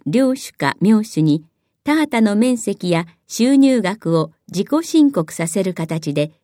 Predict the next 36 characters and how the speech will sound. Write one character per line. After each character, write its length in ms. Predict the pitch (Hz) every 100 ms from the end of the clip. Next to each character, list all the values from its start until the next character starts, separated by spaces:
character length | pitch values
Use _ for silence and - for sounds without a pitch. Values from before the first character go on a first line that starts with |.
| _
検 280 | - 220 285
地 180 | - 240
を 240 | 208 -
行 120 | 156
っ 200 | 151 147 - _
た。 120 | 110 - _ _ _ _ _ _
こ 120 | -
れ 140 | 180 170
を 160 | 160 - _ _ _
差 180 | - 277
出 160 | - 294 320 -
検 260 | - 269 220
地 120 | -
と 160 | 151 143
い 240 | 127 117
う。 80 | - _ _ _ _ _ _ _ _ _ _ _ _ _ _
差 180 | -
出 140 | 214 262 277 277
検 220 | 277 247 220
地 120 | 185
に 140 | 175
よ 100 | 170
っ 20 |
て 360 | 208 _ 156 156 _ _ _ _
農 240 | 180 262
民 260 | 294 294 277
の 120 | 254
耕 220 | 254 233
作 280 | 240 220 226
す 160 | - 208
る 220 | 185 - _ _
土 140 | 208 208
地 180 | 254
面 200 | 254 240
積 380 | 233 180 175 165
や 180 | 151